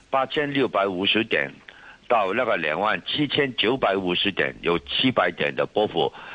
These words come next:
那中间来说，有一百天线，有二十天线，有十天跟五十天线。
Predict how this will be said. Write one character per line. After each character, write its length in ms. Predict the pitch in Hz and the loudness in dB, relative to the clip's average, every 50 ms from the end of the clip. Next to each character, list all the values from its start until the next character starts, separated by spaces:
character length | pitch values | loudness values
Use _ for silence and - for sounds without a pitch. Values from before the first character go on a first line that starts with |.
| - - | -8 -2
那 160 | - 143 139 | 0 0 0
中 300 | 143 - 180 185 180 165 | 2 0 0 0 0 2
间 180 | 175 175 165 | 4 2 4
来 140 | 139 110 107 | 4 2 2
说， 180 | 104 117 117 98 | 2 2 0 2
有 160 | 98 95 87 | 2 2 2
一 180 | 90 92 127 139 | 2 2 0 0
百 220 | - - 82 76 | 2 2 0 0
天 260 | 73 - 120 120 113 | 0 0 0 0 0
线， 200 | 98 107 95 82 | 0 0 0 2
有 160 | 78 85 85 | 2 2 2
二 180 | - 113 123 110 | 4 2 2 2
十 160 | - - 98 | 2 0 0
天 260 | - - 127 120 113 | 0 0 0 0 0
线， 220 | 98 113 104 90 85 | 0 0 0 0 2
有 160 | 82 82 82 | 2 2 2
十 320 | 78 - - - 95 104 | 2 2 2 2 2 2
天 240 | 113 110 127 123 120 | 2 2 2 0 0
跟 180 | 113 117 117 113 | 0 -2 -2 -2
五 220 | 101 67 71 80 | -2 -2 -2 0
十 160 | - - 196 | 0 2 2
天 240 | 196 - 131 127 117 | 4 4 2 2 2
线。 180 | - 123 107 | 2 0 0